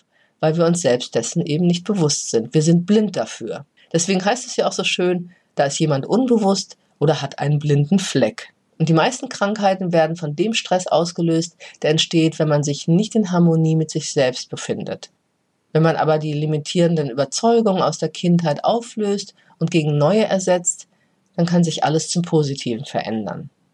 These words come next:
Wenn man Menschen sagt, „Du erschaffst dir deine eigenen Lebensumstände“, dann schauen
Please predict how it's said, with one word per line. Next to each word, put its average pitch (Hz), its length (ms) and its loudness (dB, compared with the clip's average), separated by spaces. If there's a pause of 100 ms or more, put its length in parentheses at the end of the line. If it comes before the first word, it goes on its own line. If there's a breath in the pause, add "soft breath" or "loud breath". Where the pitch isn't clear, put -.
(180)
Wenn 160 120 2
man 160 120 2
Menschen 165 380 0
sagt, 156 420 0
„Du 131 60 -2
erschaffst 170 400 -2
dir 190 80 -6
deine 156 300 0
eigenen 156 360 0
Lebensumstände“, 147 920 0
dann 160 160 0
schauen 170 540 0